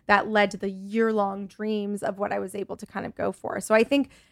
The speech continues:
level setting realistic goals, hitting those goals, and then making those larger milestones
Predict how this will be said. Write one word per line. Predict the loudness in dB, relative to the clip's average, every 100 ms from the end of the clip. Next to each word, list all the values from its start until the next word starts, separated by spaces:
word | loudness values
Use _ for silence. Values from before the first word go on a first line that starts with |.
| _ _ 2
level | 4 4 2
setting | 2 4 2 0
realistic | 0 0 -2 -6 0
goals, | 0 2 0 -2 -10 _
hitting | 0 2 2
those | 0 -2
goals, | -2 0 -2 -6 -6
and | -4 -2
then | -4 -6
making | -6 -6 -6
those | -6 -4
larger | -4 -4
milestones | -2 -2 -2 -4 -2 -2 -2 -6